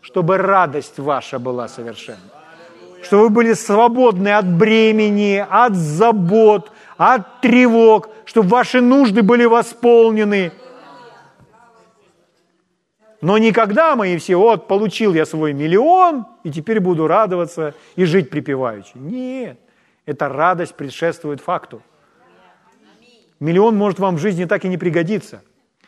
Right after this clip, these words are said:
Я про миллион долларов. Миллион гривен нужен всем. Слава Богу! Друзья мои,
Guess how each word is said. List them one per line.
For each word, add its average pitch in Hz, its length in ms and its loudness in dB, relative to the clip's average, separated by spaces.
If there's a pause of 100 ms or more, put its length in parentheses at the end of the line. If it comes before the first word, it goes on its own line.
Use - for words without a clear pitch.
(160)
Я 196 60 -4
про 165 100 -4
миллион 165 360 -4
долларов. 120 420 -6
Миллион 160 240 -8
гривен 156 360 -6
нужен 131 240 -12
всем. 101 280 -20 (1500)
Слава 240 340 2
Богу! 240 460 2 (1600)
Друзья 190 440 2
мои, 151 340 -2